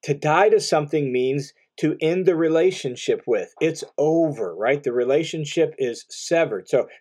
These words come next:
physical death is the ending of the relationship between the spirit and the body in a certain sort of way.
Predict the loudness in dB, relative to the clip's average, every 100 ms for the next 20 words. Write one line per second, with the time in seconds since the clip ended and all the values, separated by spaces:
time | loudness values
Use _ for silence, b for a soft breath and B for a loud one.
0 | _ -2 0 2 0 2 0 2 0 -2
1 | -2 -4 -4 B B B -2 0 0 0
2 | 2 2 4 2 -2 0 0 -2 -8 -2
3 | -2 0 -2 -4 0 4 4 4 0 -2
4 | -2 -2 -2 0 2 2 0 -4 -4 -2
5 | -2 -4 -2 0 0 0 0 2 0